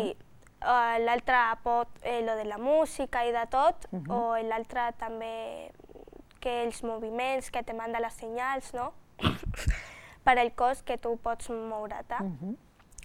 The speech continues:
Speaker 2: I això és el que fem, eh, als laboratoris o també les plantes aromàtiques.
Speaker 1: Ahà.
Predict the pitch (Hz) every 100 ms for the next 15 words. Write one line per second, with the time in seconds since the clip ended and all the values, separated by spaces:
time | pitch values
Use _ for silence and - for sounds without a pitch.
0 | - - 254 233 226 220 220 247 - 277
1 | 277 311 277 - 240 - 233 247 302 -
2 | 233 226 226 226 220 220 208 240 240 311
3 | - 233 220 220 233 302 - - - -
4 | 269 262 - 247 240 233 220 220 208 -
5 | - 320 - - 185 185